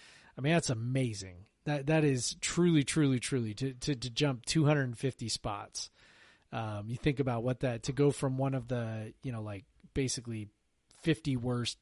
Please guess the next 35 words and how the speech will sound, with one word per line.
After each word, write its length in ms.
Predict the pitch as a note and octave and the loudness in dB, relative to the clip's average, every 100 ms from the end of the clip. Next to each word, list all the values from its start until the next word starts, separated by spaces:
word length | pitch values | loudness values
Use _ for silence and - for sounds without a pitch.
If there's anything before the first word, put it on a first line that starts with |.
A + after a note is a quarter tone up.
| C3+ | -6
defenses 600 | C3+ A#2 B2 G#2+ A#2 A2+ | -4 -2 -6 -6 -8 -6
in 80 | |
the 80 | A2 | -8
country 480 | - B2 A2 A2+ G#2 | -8 -8 -8 -8 -8
to 100 | G#2+ | -8
one 160 | A2+ A2+ | -8 -8
of 60 | |
the 100 | G2+ - - | -10 -14 -10
twenty-three 640 | - C3 A#2 A2 A#2+ A2+ | -6 -4 -4 -6 -8 -8
best. 640 | G2+ - G#2 F#2 - - - _ _ _ - - _ _ | -8 -8 -8 -8 -8 -10 -14 _ _ _ -20 -20 _ _
I, 300 | A#2+ C#3 C3 | -12 -8 -4
I 40 | |
don't 120 | B2+ A2 | -4 -4
know, 140 | F#2+ | -6
man. 280 | F2+ F2+ A2 | -8 -8 -6
It's 140 | A#2 | -4
just, 240 | B2 - - _ _ _ _ _ _ - | -2 -4 -6 _ _ _ _ _ _ 0
it's, 100 | E3+ | 2
it's 280 | F3+ E3 F3 | 4 4 6
remarkable. 520 | F3 G3+ C3+ F#2 G2+ _ | 8 8 6 -4 -8 _
It, 320 | C#3+ C#3 C#3+ D3 | -4 -2 0 2
it, 20 | |
it 160 | D3+ B2+ | 2 4
truly, 280 | E3+ E3 D3 | 4 6 4
it 40 | |
truly 380 | D3 D#3+ C3 A2+ | 4 4 6 4
is. 240 | F2+ - | -2 -4
Like, 160 | A#2+ A2+ | -4 -4
it 120 | A#2+ | -6
kinda 220 | - C3+ | -4 -4
blows 300 | A#2+ B2 A2+ | -2 -4 -6
my 120 | A2 | -8
mind. 380 | G#2 G2+ F2+ F#2+ - _ - | -10 -10 -12 -16 -20 _ -14
Um, 540 | A2 F#2 F2+ E2 F2 - _ - | -12 -10 -10 -12 -14 -20 _ -10
so 280 | - F#2 | -6 -6